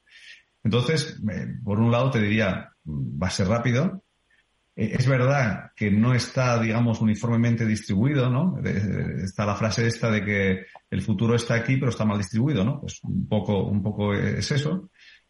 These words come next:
Pero las empresas, en concreto, por ejemplo, las empresas, eh, yo te puedo decir que por mi experiencia personal no he visto en, en mis veinticinco años de, de, de trayectoria y siempre muy vinculado a estos temas,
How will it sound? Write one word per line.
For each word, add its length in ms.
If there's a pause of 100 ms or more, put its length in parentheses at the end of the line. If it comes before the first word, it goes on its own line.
(220)
Pero 220
las 180
empresas, 720
en 300
concreto, 520
por 140
ejemplo, 400
las 180
empresas, 800 (320)
eh, 640
yo 160
te 260
puedo 160
decir 280
que 100
por 160
mi 60
experiencia 360
personal 580
no 140
he 60
visto 640
en, 540
en 240
mis 200
veinticinco 500
años 260
de, 440
de, 260
de 120
trayectoria 540
y 60
siempre 240
muy 160
vinculado 440
a 40
estos 260
temas, 440